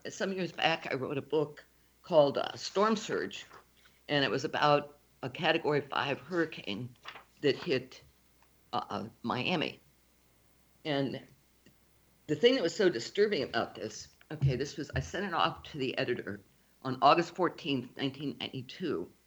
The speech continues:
And it was Hurricane Alfonso that slams into South Florida, flattens neighborhoods, and devastates the coast. On the same day I mailed it, that, that was back in the days before email,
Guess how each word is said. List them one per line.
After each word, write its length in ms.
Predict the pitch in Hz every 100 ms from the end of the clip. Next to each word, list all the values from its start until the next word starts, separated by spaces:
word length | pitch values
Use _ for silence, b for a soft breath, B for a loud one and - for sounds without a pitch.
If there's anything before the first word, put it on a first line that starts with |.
| _ _ b b b _ _ _
And 300 | 156 139 143 -
it 80 | 139
was 160 | 127
Hurricane 640 | - 190 202 - 143 151 -
Alfonso 760 | 131 - 160 143 131 95 - -
that 100 | 117
slams 380 | - 127 139 135
into 200 | 131 127
South 360 | - 123 131 -
Florida, 420 | 117 98 - 127 -
flattens 400 | 123 139 127 -
neighborhoods, 520 | 113 113 113 107 -
and 100 | -
devastates 520 | 120 104 - 104 -
the 100 | 135
coast. 480 | - 269 151 - - - B B B B
On 100 | 160
the 80 | 151
same 240 | 214 247
day 220 | 214 190 -
I 100 | 147
mailed 420 | 147 156 170 143
it, 200 | 107 - - - _
that, 200 | 143 -
that 100 | 151
was 120 | 131
back 260 | - 131 127
in 60 | 143
the 60 |
days 200 | 110 117
before 300 | - - 110
email, 420 | - 113 - 92